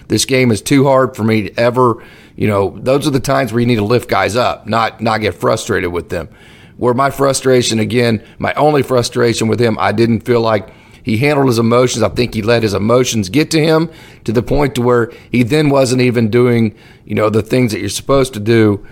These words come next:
as far as, like, hustling and backing up home plate and doing all those things, which, hey, it didn't end up costing the Dodgers, which it could in the future.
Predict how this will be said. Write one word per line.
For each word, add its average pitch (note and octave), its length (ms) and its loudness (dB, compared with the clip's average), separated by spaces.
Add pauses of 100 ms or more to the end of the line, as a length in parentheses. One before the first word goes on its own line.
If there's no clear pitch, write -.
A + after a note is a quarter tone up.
(160)
as - 120 -10
far A#2 300 2
as, F#2 140 -4
like, F#2+ 220 -2
hustling A2+ 520 0
and E2+ 140 -8
backing G#2+ 420 -2
up G#2 160 2
home G#2+ 220 0
plate C3 400 0 (300)
and A#2 180 0
doing C#3+ 260 2
all C#3 160 4
those C3+ 300 2
things, C3 240 0
which, E3 260 0 (220)
hey, G#2+ 180 0
it G2 140 -2
didn't D3+ 220 2
end C#3+ 180 0
up C3+ 160 0
costing B2+ 420 0
the A2 80 2
Dodgers, A#2+ 540 2 (260)
which A#2+ 240 -2
it B2 140 -4
could E3 180 0
in C#3 80 -2
the B2+ 80 -2
future. B2+ 560 0